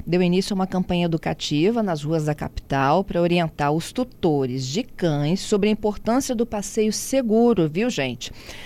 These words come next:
Essa iniciativa é da Secretaria Municipal de Meio Ambiente, tem dicas pra como que funciona esse passeio.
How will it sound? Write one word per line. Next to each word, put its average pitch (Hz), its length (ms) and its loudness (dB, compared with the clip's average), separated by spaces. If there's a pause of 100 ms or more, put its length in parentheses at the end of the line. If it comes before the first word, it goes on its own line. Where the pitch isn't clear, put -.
(300)
Essa 208 560 6
iniciativa 214 600 4
é 240 40 4
da 214 80 2
Secretaria 214 560 2
Municipal 208 600 4
de 180 120 2
Meio 180 240 4
Ambiente, 170 680 4
tem 269 180 0
dicas 226 680 0
pra 208 220 2
como 247 260 -2
que - 140 -8
funciona 196 480 -2
esse - 180 -2
passeio. 156 720 0